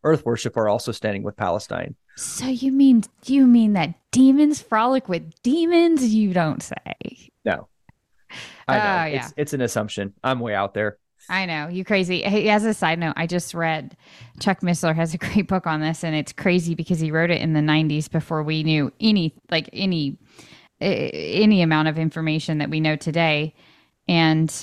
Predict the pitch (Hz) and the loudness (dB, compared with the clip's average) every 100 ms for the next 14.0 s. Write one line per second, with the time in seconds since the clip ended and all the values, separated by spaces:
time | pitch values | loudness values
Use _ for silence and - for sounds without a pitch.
0 | - 180 180 170 196 - 180 - 185 165 | -12 -4 -2 0 -2 -2 -4 -2 -2 -2
1 | - 175 185 175 165 160 160 165 160 151 | 0 0 2 2 2 0 2 2 2 0
2 | 160 151 175 160 160 - 165 151 151 160 | -2 -2 -2 0 0 0 0 2 2 0
3 | - 170 - 151 143 143 - - 151 147 | -2 -6 -4 0 0 0 -4 -4 -4 -2
4 | 160 147 147 156 - - - - 123 - | -2 0 -2 -4 -8 -18 -20 -6 -4 -2
5 | 104 85 - 90 - _ _ _ - 175 | -2 -2 -4 -6 -8 _ _ _ -2 -2
6 | 156 - - 170 170 170 151 185 190 262 | -2 -8 -4 -4 -4 -6 -6 -6 -6 -6
7 | 262 247 220 208 202 185 175 185 196 190 | -2 -2 -4 -4 -2 -4 -4 -8 -6 -8
8 | - 185 170 180 170 156 156 135 151 - | -6 -6 -4 -6 -4 -4 -4 -6 -6 -8
9 | 151 147 151 151 - 185 185 175 170 175 | -4 -2 -2 -2 -4 -2 0 2 2 2
10 | 170 180 185 180 208 202 180 175 175 185 | 2 4 4 2 0 0 0 -2 -2 -8
11 | 156 - 170 - 160 - 202 180 196 175 | -10 -4 -2 -2 -6 -2 -2 2 2 4
12 | 170 175 156 127 127 117 113 98 - - | 4 4 2 2 0 0 -2 -6 -6 0
13 | 117 120 117 98 107 104 - 101 - | 0 0 -2 -2 -2 -4 -8 -10 -10